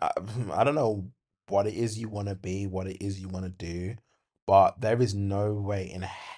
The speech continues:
hell you're making money out of me. And I find it very interesting that, you know,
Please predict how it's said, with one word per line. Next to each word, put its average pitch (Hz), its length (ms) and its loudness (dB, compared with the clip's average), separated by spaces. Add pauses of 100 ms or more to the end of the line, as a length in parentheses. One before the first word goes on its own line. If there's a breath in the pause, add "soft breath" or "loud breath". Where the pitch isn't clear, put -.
(120 loud breath)
hell 95 500 6 (540)
you're 104 200 0
making 98 380 -4
money 90 200 -6
out - 140 -8
of - 140 -12
me. 87 340 -10 (680)
And 104 460 4 (800)
I 123 120 8
find 135 400 6
it 123 120 -2
very 113 280 6
interesting 101 1040 -4 (160)
that, 101 340 4 (420)
you 117 140 -2
know, 98 260 2